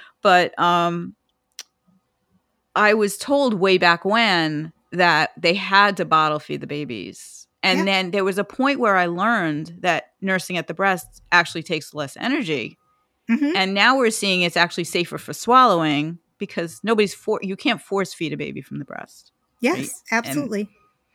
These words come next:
Speaker 1: it's, it's just fascinating knowledge. So, um, where is the information published so that my,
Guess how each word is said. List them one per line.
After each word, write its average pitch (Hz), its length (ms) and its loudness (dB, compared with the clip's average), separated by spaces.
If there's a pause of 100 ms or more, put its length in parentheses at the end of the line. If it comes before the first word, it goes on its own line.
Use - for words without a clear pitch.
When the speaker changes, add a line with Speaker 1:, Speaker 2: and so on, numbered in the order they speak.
(520)
Speaker 1:
it's, - 240 -8
it's - 360 -6
just - 360 -12
fascinating 143 640 -4
knowledge. 139 560 -10 (280)
So, 247 420 2 (140)
um, 226 440 2 (140)
where 269 500 2
is 294 360 0
the 240 320 4 (100)
information 202 680 -4
published 180 480 -4
so 175 220 -4
that 160 360 -2
my, 156 460 -4